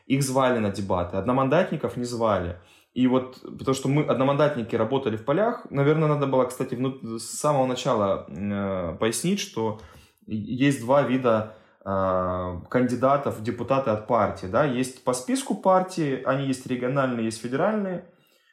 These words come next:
вот, и там просто там первое, там второе, там третье места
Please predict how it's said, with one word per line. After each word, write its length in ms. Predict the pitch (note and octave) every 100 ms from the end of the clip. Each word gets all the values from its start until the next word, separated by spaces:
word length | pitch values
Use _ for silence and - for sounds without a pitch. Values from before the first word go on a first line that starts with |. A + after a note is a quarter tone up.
| _
вот, 460 | - A2 C3 A2+ -
и 80 | C#3+
там 200 | D#3+ D#3
просто 300 | C#3 C#3+ A2
там 160 | G#2+ F2+
первое, 580 | E3 D#3+ C3 A2+ G#2+ G2
там 160 | F#2
второе, 480 | F2 B2 B2+ D#3+ B2+
там 160 | F#2+ F#2+
третье 380 | C3+ D3 C#3+ G#2+
места 600 | G#2+ G#2+ A#2+ G#2 G2